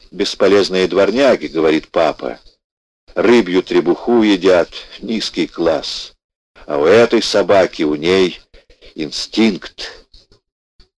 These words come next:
Я ничего не говорю, но уже вижу в кедровом подросте птицу. Съёжилась серым комком перьев.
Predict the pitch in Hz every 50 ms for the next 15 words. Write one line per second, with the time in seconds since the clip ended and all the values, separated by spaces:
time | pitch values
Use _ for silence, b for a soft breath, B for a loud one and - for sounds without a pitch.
0 | - _ - - - 165 76 73 71 - - - 85 78 104 110 110 107 95 92
1 | 95 92 92 92 90 90 90 - b b b b b b b b _ _ _ _
2 | _ _ _ _ _ _ - 98 110 117 117 113 147 156 139 160 175 147 147 147
3 | - - - - 180 170 190 127 151 139 131 123 110 - 113 101 95 110 139 156
4 | - - - - - 143 - _ _ _ _ _ _ _ _ _ - - - 117
5 | 110 95 - - - - 73 - - _ _ - _ _ _ _ _ _ _ _
6 | _ - _ _ _ _ _ _ _ _ _ - - - - - 82 95 143 165
7 | 143 117 117 98 82 76 - - - - 123 120 113 107 92 - - 92 82 76
8 | - 101 101 95 87 85 - - - 90 80 71 69 67 - - - - -